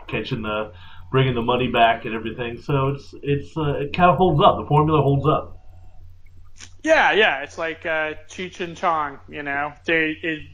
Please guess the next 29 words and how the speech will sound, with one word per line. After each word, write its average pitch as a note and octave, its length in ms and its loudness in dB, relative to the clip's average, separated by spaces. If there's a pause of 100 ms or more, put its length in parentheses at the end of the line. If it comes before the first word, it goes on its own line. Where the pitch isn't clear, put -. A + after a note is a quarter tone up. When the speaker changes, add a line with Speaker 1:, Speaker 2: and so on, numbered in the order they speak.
Speaker 2:
they're F#3+ 260 4
in G3 140 0
their F3+ 220 4
own E3+ 240 -4
universe, D#3+ 640 -4
but D3+ 280 -2
yet D#3 320 -2
within F#3+ 320 2
their E3 160 2
own D3+ 160 0
universe, C#3 580 -8
those D#3 340 0
rules D#3 460 4
still D3+ 540 2 (320)
apply C3 520 0 (120)
of, C#3+ 140 0
Speaker 1:
Exactly. B2+ 420 2 (480)
Speaker 2:
uh, A#2+ 100 -6
of B2 100 -6
the C#3+ 100 4
comedy D3 440 2
straight D3 440 -4
man. A#2+ 420 -14
Speaker 1:
Good, A#2 240 0
you G#2 80 -6
gotta A2+ 200 4
have A2+ 160 4
rules, G2 360 -2
man. F#2 220 -10